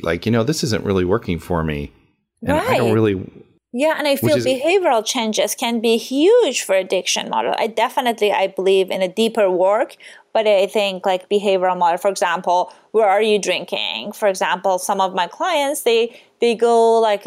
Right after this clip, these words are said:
Speaker 2: after work through a certain route and there's a bar in the way and they drink there.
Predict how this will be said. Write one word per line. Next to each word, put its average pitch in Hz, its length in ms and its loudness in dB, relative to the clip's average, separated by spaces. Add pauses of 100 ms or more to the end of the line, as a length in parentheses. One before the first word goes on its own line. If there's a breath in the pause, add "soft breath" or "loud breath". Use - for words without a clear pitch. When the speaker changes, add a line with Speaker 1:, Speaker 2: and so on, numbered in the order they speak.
Speaker 2:
after 220 340 0
work 196 520 2
through 208 160 2
a 190 120 0
certain 202 600 0
route 175 920 2
and 180 240 -4
there's 180 180 0
a 190 60 0
bar 254 400 2
in 202 140 -2
the 190 100 2
way 165 380 4
and 170 200 -4
they 160 200 0 (200)
drink 247 360 -2
there. 185 360 0